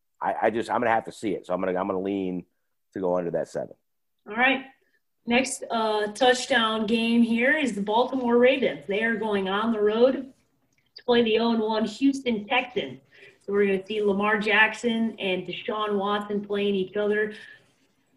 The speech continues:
Speaker 2: Man, Houston is a, is gonna be an interesting team. They've got quite a few tough matchups here. I think we went through their schedule the other day. They're beginning, it's a murderer's row, uh, of the first couple of games. Even just having to play Kansas City and Baltimore back to back almost feels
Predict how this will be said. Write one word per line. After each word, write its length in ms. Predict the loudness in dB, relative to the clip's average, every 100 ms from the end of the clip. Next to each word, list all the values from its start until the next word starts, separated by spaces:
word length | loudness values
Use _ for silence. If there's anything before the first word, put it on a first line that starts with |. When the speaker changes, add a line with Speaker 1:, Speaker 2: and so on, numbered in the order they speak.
| _
Speaker 2:
Man, 300 | 6 8 8
Houston 560 | 6 6 6 6 4 8
is 220 | 6 8
a, 440 | 8 10 8 6
is 140 | 4 4
gonna 180 | 6 6
be 160 | 6
an 60 | 4
interesting 580 | 4 2 -4 0 0 2
team. 200 | 2 6
They've 180 | 6
got 300 | 6 6 4
quite 400 | 0 0 4 4
a 80 | 2
few 380 | -2 -4 -4 -4
tough 340 | 0 0 0
matchups 560 | 0 2 2 2 0 0
here. 260 | 0 2 2
I 80 |
think 240 | 2 -2 0
we 100 | 2
went 220 | 2 0
through 140 | 0
their 120 | 0 -2
schedule 380 | -4 -2 -2
the 140 | 0 0
other 180 | 0 0
day. 320 | 2 2 2
They're 200 | 4 4
beginning, 760 | 4 -2 0 0 0 -4 -10 -4
it's 260 | 0 0 -2
a 40 |
murderer's 600 | 0 2 2 0 -4 -4
row, 440 | -2 0 0 -4 -12 _
uh, 400 | -4 -2 -4 -2
of 220 | -4 -4
the 80 | -8
first 340 | -8 -8 -6
couple 240 | -8 -2 -2
of 80 |
games. 240 | -2 -6 2
Even 260 | 6 6 6
just 180 | 2 4
having 260 | 2 2
to 80 | -2
play 260 | -2 0 0
Kansas 440 | 0 -4 -4 -4
City 240 | 0 2 2
and 100 | 0
Baltimore 540 | 0 0 0 -2 -2
back 280 | 0 0 0
to 40 | -4
back 320 | -2 -2 -2
almost 440 | -2 2 0 0
feels 440 | 0 4 4 2